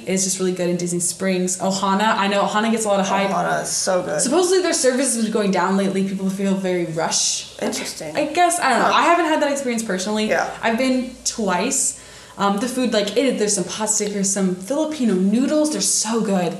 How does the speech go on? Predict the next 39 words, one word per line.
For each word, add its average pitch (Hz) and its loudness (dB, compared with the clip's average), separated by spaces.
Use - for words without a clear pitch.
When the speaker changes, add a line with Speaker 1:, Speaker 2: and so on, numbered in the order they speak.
Speaker 2:
The 196 6
dessert 190 0
there, 185 0
too, 180 -4
it's - -4
the, 170 -2
what, 202 -4
banana, 196 -2
is 220 -4
it? 214 -2
Speaker 1:
Banana 240 2
bread 220 0
Speaker 2:
Banana 196 0
Speaker 1:
pudding. - -2
Speaker 2:
bread 208 -10
pudding, 190 -2
Speaker 1:
With 240 2
Speaker 2:
yeah. 170 0
Speaker 1:
caramel 226 2
drizzle 226 2
and 185 2
vol-, 180 0
Speaker 2:
Yes. 180 0
Speaker 1:
and 190 2
Speaker 2:
So 180 2
Speaker 1:
volleyball 247 0
Speaker 2:
good. 220 2
Speaker 1:
and 233 4
<laughs> 226 0
vanilla 220 4
ice 226 4
cream 196 4
Speaker 2:
<laughs> 427 -4
Speaker 1:
on 202 2
top. 185 0
So 214 2
good. 190 0
Speaker 2:
Yeah. 196 2
Speaker 1:
Geyser 240 2